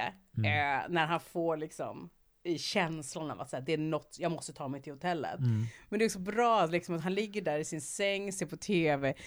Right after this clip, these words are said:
Speaker 2: samtidigt som det finns otroliga affischer på två svarta kvinnor, så här,
Speaker 1: Ja.
Speaker 2: som är så här nakna med enormt afro.
Speaker 1: Ja, och jag,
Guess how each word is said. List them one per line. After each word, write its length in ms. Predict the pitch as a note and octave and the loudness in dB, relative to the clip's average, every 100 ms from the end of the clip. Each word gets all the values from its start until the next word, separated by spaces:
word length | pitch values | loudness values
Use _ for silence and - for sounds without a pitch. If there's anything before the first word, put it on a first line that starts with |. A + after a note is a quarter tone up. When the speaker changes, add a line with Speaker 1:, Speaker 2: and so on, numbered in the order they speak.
| - | -14
Speaker 2:
samtidigt 460 | - G#3+ F3+ F#3+ F#3 | 2 4 6 4 4
som 120 | G3+ | 2
det 60 | E3+ | 2
finns 200 | F3+ - | 0 0
otroliga 1040 | C#4+ A#3 - C#4+ C#4 D4 D4+ D4 C#4 G#3 | -2 2 6 6 6 4 4 2 4 4
affischer 540 | G#3 - C4 - - C#3+ | 4 4 0 2 2 2
på 120 | - | 2
två 640 | - G#3+ F#3 G#3 A3 G#3+ | -6 -4 0 4 4 4
svarta 440 | - G#3+ G#3 - E3+ | 2 2 0 2 -2
kvinnor, 840 | G3+ G3+ F#3 G3 G#3+ F3+ F#2+ D3+ A#2 | 0 0 2 2 2 2 0 -2 8
så 60 | |
här, 120 | B2 C3 | 10 12
Speaker 1:
Ja. 140 | D#3 F3 - - - | 10 6 -2 -14 -6
Speaker 2:
som 180 | A3+ | 0
är 40 | G3 | 4
så 80 | F#3+ | 6
här 80 | |
nakna 800 | F3 G#3 A#3 G#3 F3 F3+ - A3+ | 6 8 6 6 4 2 0 2
med 140 | F#3 F3 - | 2 0 6
enormt 1120 | C4+ B3 C4 D4 D#4+ D#4 C#4+ A#3+ G#3+ G3+ F#3 - | 10 12 12 10 8 10 10 10 8 2 0 -2
afro. 720 | - - - - - D3 F#2 | -2 -2 -12 -8 -4 -2 8
Speaker 1:
Ja, 280 | D3+ D#3 E3 | 12 12 12
och 120 | D#3 | 12
jag, 160 | D3+ E3 | 12 12